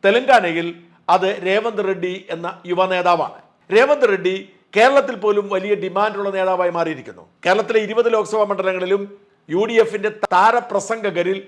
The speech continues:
മുമ്പിൽ നിൽക്കുന്നത് രേവന്ത് റെഡ്ഡിയാണ്. ദേശീയ തലത്തിൽ രാഹുൽ ഗാന്ധിയോ പ്രിയങ്ക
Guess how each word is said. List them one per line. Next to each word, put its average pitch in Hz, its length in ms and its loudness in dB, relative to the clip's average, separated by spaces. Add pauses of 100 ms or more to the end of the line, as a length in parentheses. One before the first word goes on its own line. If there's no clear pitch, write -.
(220)
മുമ്പിൽ 254 320 -2
നിൽക്കുന്നത് 208 420 -4
രേവന്ത് 185 300 -2
റെഡ്ഡിയാണ്. 104 360 -10
ദേശീയ 240 260 0
തലത്തിൽ 202 240 0 (120)
രാഹുൽ 196 320 4
ഗാന്ധിയോ 196 320 0 (120)
പ്രിയങ്ക 208 320 0